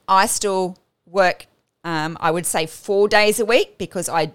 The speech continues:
solely dedicate one whole day for my business and I work three days at my other job. And I still manage to find time to get my training in,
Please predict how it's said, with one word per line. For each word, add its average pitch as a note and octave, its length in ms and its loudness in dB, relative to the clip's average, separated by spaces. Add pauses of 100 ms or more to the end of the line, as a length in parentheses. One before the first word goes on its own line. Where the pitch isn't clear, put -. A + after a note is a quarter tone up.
solely F3 440 -2
dedicate E3+ 500 -4
one E3+ 460 -6
whole E3+ 380 -2
day D#3+ 380 -2
for F3 200 -14
my D#3 120 -4
business B3 580 -4
and E3 100 -12
I D#3 100 -4
work D#3+ 220 -6
three E3+ 340 -6
days D#3+ 460 -2
at - 180 -4
my D#3 180 -4
other E3+ 160 -6
job. F3 360 0 (640)
And C#4 200 -2
I C#4 120 2
still D4+ 320 -2
manage B3 280 -2
to F#3 80 -4
find G3+ 340 -2
time F3+ 600 -2 (220)
to F3 100 -6
get F3 200 0
my D3 160 -4
training F#3 420 -2
in, B2 240 -8